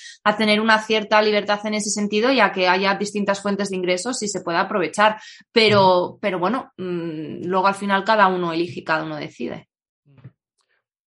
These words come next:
Speaker 2: Sí que, bueno, también porque, a ver, como freelance, hemos hablado muchas veces también en La Familia Digital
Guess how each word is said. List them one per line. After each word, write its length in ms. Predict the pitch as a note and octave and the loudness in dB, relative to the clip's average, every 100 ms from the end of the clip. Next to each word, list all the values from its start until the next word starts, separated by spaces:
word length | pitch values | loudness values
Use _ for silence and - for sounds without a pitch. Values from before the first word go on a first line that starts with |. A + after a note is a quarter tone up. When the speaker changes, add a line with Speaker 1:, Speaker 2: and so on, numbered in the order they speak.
| _ _ | _ _
Speaker 2:
Sí 240 | - C#3 | -2 0
que, 280 | C#3 C#3 C3 | 2 2 2
bueno, 260 | B2 C3+ A#2 | 2 0 -2
también 540 | A#2+ B2 B2+ C3 C3 | -2 0 2 0 0
porque, 880 | D3 B2+ C3 A#2+ A#2 A#2 A#2 A#2 A#2+ | -2 0 -2 -2 -2 -2 -4 -4 -4
a 60 | C3+ | -2
ver, 140 | C#3 | -2
como 220 | - C3+ A#2+ | 0 -2 -2
freelance, 540 | - D#3+ D3+ E3 E3 | 0 2 4 4 4
hemos 160 | C#3+ C#3+ | 2 2
hablado 200 | C#3+ C#3 | 2 0
muchas 260 | C#3 C#3 | -2 -4
veces 240 | C3 C3 B2+ | -4 -4 -4
también 200 | C#3 C3+ | -2 -2
en 60 | C3+ | -2
La 80 | |
Familia 320 | C3 C#3 C3 C3 | -2 -2 -2 -2
Digital 480 | B2+ C3 C#3 F3+ | -2 0 4 2